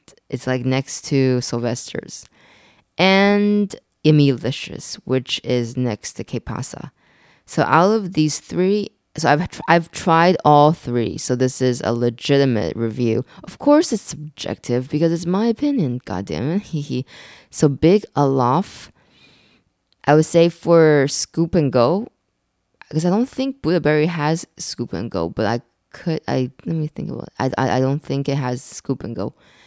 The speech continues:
When I say scoop and go, I mean, like, can I have a scoop of that? Can I, <laughs> I don't know. I just made this up, scoop and go. Like, solid ice cream. For solid ice cream, a hundred percent Big Olaf. I don't know what it is. Yummy-licious tastes weird.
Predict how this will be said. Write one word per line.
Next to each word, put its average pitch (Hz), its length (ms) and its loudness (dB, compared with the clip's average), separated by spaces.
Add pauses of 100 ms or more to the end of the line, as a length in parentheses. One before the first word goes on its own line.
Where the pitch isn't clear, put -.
(240)
When - 80 0
I 165 40 2
say 185 100 4
scoop 175 320 2
and 151 120 4
go, 131 140 4
I 131 140 2
mean, 123 240 -2
like, 110 240 -4 (180)
can 127 240 -6
I 123 40 -2
have 127 140 -2
a 123 40 -4
scoop - 300 -10
of 120 120 -4
that? 127 260 -2
Can 143 120 -6
I, 151 380 -4 (140)
<laughs> - 0 -
I 113 80 -2
don't - 140 -6
know. - 80 -8
I 127 80 -4
just 131 160 -6
made 127 140 -2
this 127 140 -8
up, - 80 -12
scoop - 240 -14
and 110 140 -6
go. 92 180 -4 (240)
Like, 143 140 2
solid 151 460 6
ice 131 260 2
cream. 117 240 -6 (720)
For 151 180 4
solid 151 460 2
ice 143 240 2
cream, 180 240 2
a 135 60 0
hundred 165 600 4
percent 135 520 0
Big 127 280 0
Olaf. 117 420 -2 (340)
I 139 100 4
don't 160 140 4
know 180 100 2
what 135 260 4
it 160 100 4
is. 175 260 0
Yummy-licious 143 800 0 (580)
tastes 147 300 0
weird. 107 400 -6